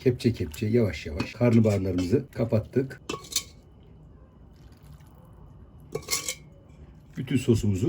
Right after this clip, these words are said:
ekledim. Aşırı sulu olmasına gerek yok. Yarısına kadar gelmiş olsa suyu yeterli. Şimdi arkadaşlar nemiz kaldı? Domatesimiz var. Görmüş olduğunuz domateslerimizi alacağız. Düzgün görükmesi açısından şöyle.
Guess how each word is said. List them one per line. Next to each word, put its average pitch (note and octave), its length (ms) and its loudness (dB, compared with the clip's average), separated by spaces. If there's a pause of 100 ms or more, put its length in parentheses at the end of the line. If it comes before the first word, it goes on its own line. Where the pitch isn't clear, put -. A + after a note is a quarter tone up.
(140)
ekledim. E3+ 400 8 (680)
Aşırı F3 260 2
sulu D3+ 220 -2
olmasına C3+ 360 6
gerek B2 360 4
yok. - 180 0 (300)
Yarısına F3+ 380 8
kadar A#2+ 220 6
gelmiş C#3 380 4
olsa A2 200 0
suyu D#3+ 360 0 (120)
yeterli. D3 580 6
Şimdi G#3 180 6
arkadaşlar F#3+ 560 8
nemiz F#3+ 240 8
kaldı? B2+ 420 6
Domatesimiz A#2 540 4
var. - 200 2
Görmüş C#3+ 340 0
olduğunuz F#2+ 320 4
domateslerimizi G2 680 0
alacağız. A#2 400 4 (120)
Düzgün B2+ 300 6
görükmesi G2+ 480 2
açısından F#2+ 420 -4
şöyle. A2+ 480 0